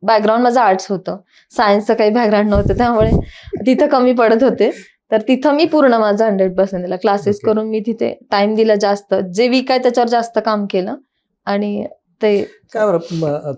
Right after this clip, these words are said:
Speaker 2: तुम्ही सांगताय आता क्लासेस केल्यामुळे तुम्हाला फायदा
Speaker 1: हम्म.
Speaker 2: झाला.
Speaker 1: हम्म.
Speaker 2: मी बऱ्यापैकी इंटरव्ह्यूमध्ये अधिकाऱ्यांना विचारत असतो,
Speaker 1: हम्म.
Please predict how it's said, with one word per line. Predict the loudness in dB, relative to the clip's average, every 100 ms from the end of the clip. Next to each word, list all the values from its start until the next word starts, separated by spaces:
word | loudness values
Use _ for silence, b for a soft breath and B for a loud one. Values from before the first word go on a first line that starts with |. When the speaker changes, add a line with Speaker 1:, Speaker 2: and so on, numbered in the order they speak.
| -6
Speaker 2:
तुम्ही | -4
सांगताय | -2 -2 -2
आता | -2
क्लासेस | -2 -2 -2 -4 -4
केल्यामुळे | -4 -4 -8
तुम्हाला | -8 -4
फायदा | -4 -4
Speaker 1:
हम्म. | -6
Speaker 2:
झाला. | -10
Speaker 1:
हम्म. | -16 _ -10 -8
Speaker 2:
मी |
बऱ्यापैकी | -4 -2 -2 -4 -4 -6
इंटरव्ह्यूमध्ये | -8 -14 -12 -6 -4 -2 -2
अधिकाऱ्यांना | -2 -4 -6 -8
विचारत | -8 -8 -8
असतो, | -10 -4 -2
Speaker 1:
हम्म. | -4